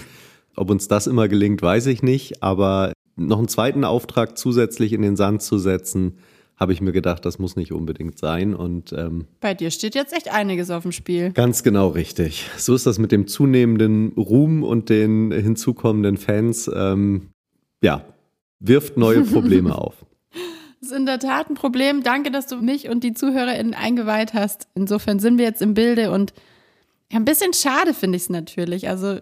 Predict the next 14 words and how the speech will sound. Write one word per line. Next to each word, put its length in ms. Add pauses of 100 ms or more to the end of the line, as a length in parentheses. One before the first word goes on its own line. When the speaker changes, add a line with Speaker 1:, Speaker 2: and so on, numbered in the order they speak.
Speaker 2:
wir 240
wollen 220
jetzt 200
nicht, 200
dass 120
du 140
jetzt 260
hier 140
nur 120
mit 180
angezogener 600
Handbremse 640
weiterhin 380
podcastest. 840